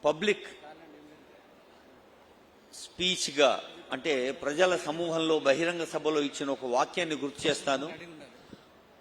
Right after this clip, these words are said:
ప్రతి భారతీయుడు గర్వించదగిన సందర్భం అది. ఈ ప్రపంచంలో ఎక్కడైనా నవనాగరికతలోని కొత్త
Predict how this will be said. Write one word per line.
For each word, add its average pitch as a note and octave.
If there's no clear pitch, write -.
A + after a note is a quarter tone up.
ప్రతి D3+
భారతీయుడు E3
గర్వించదగిన D#3
సందర్భం C#3+
అది. -
ఈ F3
ప్రపంచంలో G3+
ఎక్కడైనా F#3
నవనాగరికతలోని G3
కొత్త E3